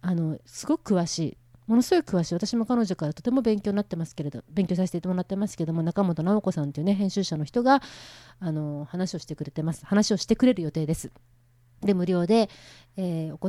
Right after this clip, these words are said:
いますので、ぜひ、あの、来てください。で、詳しくはライピースクラブのホームページか、もしくはババ星のね、ホームページに、あの、申し込み方法を書いておくので、無料です。で、三時からなので、仕事してる人とか来れ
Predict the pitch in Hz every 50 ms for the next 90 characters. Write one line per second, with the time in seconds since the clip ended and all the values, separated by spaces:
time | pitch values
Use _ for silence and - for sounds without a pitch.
0 | 196 202 214 214 226 - - 190 170 165 151 160 165 - 220 220 - 185 170 156
1 | 143 151 156 - - - 208 175 165 - 156 165 - - - 269 330 - - -
2 | 247 180 185 196 202 - 226 - - - 240 220 190 165 151 143 185 185 190 196
3 | - 240 226 214 170 160 151 147 123 - - - 220 214 233 233 - - 170 151
4 | 170 175 185 180 180 170 - 156 147 151 180 185 185 185 180 - - 180 175 165
5 | - 151 139 139 - - _ - 160 156 151 143 147 165 180 190 190 - - 196
6 | 208 208 - 220 214 170 170 - - - 208 214 - 170 - - 156 151 151 156
7 | 151 170 170 208 220 226 240 233 - - - - - - - - - 208 - 269
8 | 302 320 277 240 226 - 175 160 160 160 160 151 147 156 185 170 - - 185 -
9 | 196 - 208 202 - - 226 226 220 262 - 214 170 160 - - 208 202 196 180